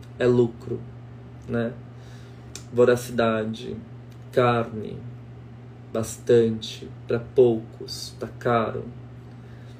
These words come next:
né? Que não vende, exporta, exporta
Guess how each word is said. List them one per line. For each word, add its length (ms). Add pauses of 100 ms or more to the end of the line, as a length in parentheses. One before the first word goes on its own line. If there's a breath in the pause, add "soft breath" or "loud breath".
(220 loud breath)
né? 260 (540 loud breath)
Que 100
não 180
vende, 760 (340)
exporta, 1000 (100)
exporta 580